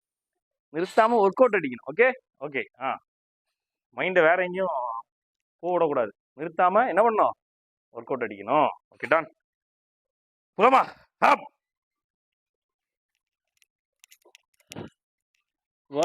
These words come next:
இந்த மாதிரி ஹெவி ஒர்க் அவுட்ஸ்லாம் வந்து நான் வந்து நிறைய, நிறைய பேர் பாடி பில்டிங் நம்மள்ட்ட நிறைய பேர் ட்ரெயின் ஆகுறது இல்ல.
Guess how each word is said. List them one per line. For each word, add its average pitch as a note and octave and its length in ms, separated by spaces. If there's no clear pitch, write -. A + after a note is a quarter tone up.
இந்த F3+ 140
மாதிரி G3 200
ஹெவி F#3+ 220
ஒர்க் F#3 140
அவுட்ஸ்லாம் F#3 400
வந்து E3+ 180
நான் F#3 200
வந்து G#3+ 160
நிறைய, A3 220
நிறைய G#3 320
பேர் D#3 180
பாடி G#3+ 240
பில்டிங் G#3 280
நம்மள்ட்ட F3 300
நிறைய F#3+ 200
பேர் - 140
ட்ரெயின் D#3+ 220
ஆகுறது C#3+ 260
இல்ல. - 100